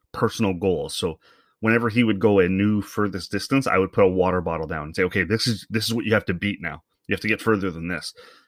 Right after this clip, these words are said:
And that's what we did to kind of keep getting incremental gains and wins.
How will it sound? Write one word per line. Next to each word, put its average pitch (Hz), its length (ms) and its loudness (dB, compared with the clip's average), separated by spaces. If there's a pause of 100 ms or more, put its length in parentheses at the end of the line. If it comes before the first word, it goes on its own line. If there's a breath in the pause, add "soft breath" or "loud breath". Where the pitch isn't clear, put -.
(220 loud breath)
And 98 120 -2
that's 104 200 0
what 110 120 -8
we 98 160 -4
did 90 220 -2
to 98 60 -12
kind 95 160 -4
of 82 100 -4 (720)
keep 120 260 -2
getting 107 240 0
incremental 98 800 -2 (500)
gains 87 440 -2
and 80 160 -6
wins. 80 420 -4